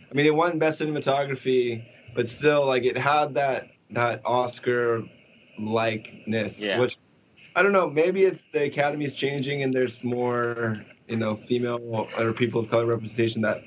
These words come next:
Speaker 1: that like stories,
Speaker 2: Sure.
Speaker 1: like, site. Um,
Speaker 2: I mean, this, this is the thing. Like, this is something I talked about on, on the radio program over here to try to explain to people that, you know, this is all political. And even when something, when it's,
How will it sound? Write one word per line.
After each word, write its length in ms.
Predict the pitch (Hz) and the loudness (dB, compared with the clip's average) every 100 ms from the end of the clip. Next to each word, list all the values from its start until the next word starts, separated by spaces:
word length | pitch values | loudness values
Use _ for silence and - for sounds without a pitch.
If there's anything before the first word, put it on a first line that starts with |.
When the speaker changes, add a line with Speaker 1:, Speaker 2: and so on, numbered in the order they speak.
| - | -4
Speaker 1:
that 220 | 104 117 | -2 0
like 240 | 113 113 | 0 0
stories, 560 | - 117 113 113 117 107 | 0 0 2 2 2 0
Speaker 2:
Sure. 60 | - | -6
Speaker 1:
like, 160 | 113 - _ - | -8 -10 _ -20
site. 360 | - 113 113 - - - - - | -8 -4 -4 -6 -20 -20 -10 -2
Um, 320 | 123 117 110 | 0 0 0
Speaker 2:
I 120 | - | 2
mean, 420 | 151 165 165 160 151 - | 2 0 -4 -6 -10 -4
this, 220 | 170 175 - | -4 -4 -10
this 160 | 156 180 | -8 -4
is 60 | |
the 120 | 175 151 | -4 -4
thing. 320 | - 131 113 | -4 -6 -6
Like, 300 | 98 95 - | -6 -8 -10
this 160 | 123 143 | -10 -8
is 100 | - | -6
something 280 | 123 110 | -6 -2
I 80 | 107 | -4
talked 300 | 101 104 101 | -2 -2 -2
about 340 | 98 95 95 95 | -4 0 0 -2
on, 140 | 90 82 - | -8 -14 -20
on 80 | 90 | -14
the 100 | 90 | -6
radio 260 | 90 92 | -4 -4
program 420 | 92 - 90 90 87 | -6 -8 -8 -8 -10
over 200 | 85 85 | -8 -6
here 500 | 92 92 92 90 87 - | -4 -2 -2 -6 -10 -16
to 80 | - | -14
try 200 | 82 90 | -2 -2
to 60 | 87 | -2
explain 400 | 82 - 85 87 | -6 -8 -8 -6
to 40 | |
people 480 | 85 90 80 82 85 - _ - - - - | -8 -8 -6 -8 -8 -12 _ -20 -20 -20 -8
that, 320 | - 90 82 82 | -2 -2 -2 -6
you 80 | |
know, 140 | 87 85 | -8 -4
this 180 | 117 127 | -6 -4
is 120 | 117 | 0
all 140 | 110 | 0
political. 680 | 107 98 95 95 - 69 55 _ | 0 -4 -4 -6 -8 -14 -14 _
And 480 | - 101 92 92 92 - | -2 -2 0 -4 -8 -4
even 260 | 113 120 | -2 0
when 100 | 110 | -2
something, 640 | 101 110 98 101 98 95 92 - - - | -2 -2 0 0 -2 -6 -10 -18 -14 -2
when 140 | 98 | 0
it's, 360 | 95 - - | 0 -4 -16